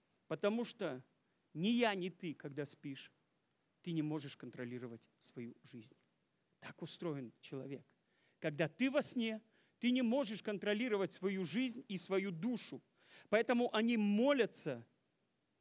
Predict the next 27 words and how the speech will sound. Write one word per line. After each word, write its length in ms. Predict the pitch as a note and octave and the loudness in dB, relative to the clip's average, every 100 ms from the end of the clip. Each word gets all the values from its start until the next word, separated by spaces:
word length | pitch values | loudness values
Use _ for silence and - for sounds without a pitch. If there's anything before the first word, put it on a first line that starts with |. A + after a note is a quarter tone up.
| _ _ | _ _
и 80 | F3 | -8
просят 520 | - B3 D4+ B3 F3 | 0 0 2 0 0
Бога, 580 | D#3 G#3 B3+ G3+ C#3 B2 - | 0 2 4 4 0 -6 -6
когда 220 | D3+ F3+ | 2 4
уже 180 | E3+ G3 | 4 0
просыпаются – 960 | G#3 G3 G3 A3 A#3 F#3+ D3+ - C3 - _ _ _ | 0 -2 -2 0 0 0 -4 -8 -10 -12 _ _ _
и 80 | G3+ | -2
благодарят 720 | F3 G#3+ G3+ F#3 G#3+ C4+ - | 2 4 4 4 4 2 -2
Его 220 | G#3+ F#3 | -4 -2
за 140 | D3+ F3 | 0 -2
то, 480 | - C4 A3 G#2+ G#2+ _ _ _ _ | -2 0 2 0 -6 _ _ _ _
что 580 | - - - A#3 A3+ - _ | -8 -6 4 4 4 -2 _
«благодарю 680 | D#3 D3 G#3 G3 G3 G#3+ B3 | -8 2 4 4 4 4 2
Тебя», 520 | - G3 D3+ D3+ C3 - _ _ - | -4 -4 0 0 -2 -8 _ _ -8
говорят 400 | D3+ D#3 D3+ D#3+ | -2 0 -2 -2
они, 160 | D#3 | -2
«Царь 320 | D3+ G#3+ G#3 | 0 2 2
живой 540 | F3 D3+ G#3 G#3+ F3 - _ _ | 0 -2 0 2 0 -4 _ _
и 100 | G#3 | -4
сущий, 640 | F#3 - B3+ - - D3 - _ | -2 0 0 0 -2 -4 -6 _
за 220 | - C#3 F#3 | -6 -2 -2
то, 180 | - | -2
что 220 | B3+ - A3 | -2 -2 -2
Ты 180 | C4+ | -2
по 200 | A#3 G3 | 2 2
милости 580 | G3+ A#3 D#4 A#3 - G#3 | 4 4 6 4 0 -4
Своей 640 | - F3 G3 A#3+ C4 A#3 | -4 0 2 2 0 -2